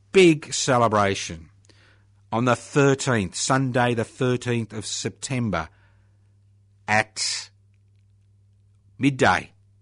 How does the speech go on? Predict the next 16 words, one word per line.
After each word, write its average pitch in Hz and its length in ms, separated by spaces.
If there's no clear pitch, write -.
Food, 147 600
entertainment, 123 720
speakers 143 640
who 110 100
went 110 160
to 107 60
the 104 80
Solomon 107 400
Islands 101 640
to 101 100
take 110 260
part 110 300
in 101 140
that 92 260
historic 113 640
occasion. 95 640